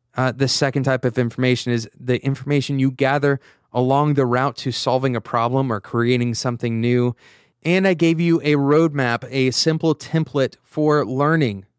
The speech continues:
The simple digested version of that template is quite simply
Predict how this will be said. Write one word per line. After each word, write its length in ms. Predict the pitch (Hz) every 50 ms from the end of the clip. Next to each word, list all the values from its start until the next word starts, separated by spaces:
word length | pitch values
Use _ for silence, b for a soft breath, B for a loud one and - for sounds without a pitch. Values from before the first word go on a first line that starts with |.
| _ _ _ _ _ -
The 420 | 127 123 139 135 135 135 131 -
simple 420 | - - - 147 143 139 151 147
digested 800 | 131 117 139 127 127 139 143 123 143 143 139 - - 151 139 127
version 540 | 123 123 135 143 147 139 - 160 156 147 151
of 160 | 131 135 131
that 200 | 147 147 139 -
template 400 | - 160 156 151 175 180 180 - -
is 380 | 151 151 156 160 165 156 - - _
quite 240 | - - 202 202 196
simply 500 | - - 202 196 - 202 208 202 190 165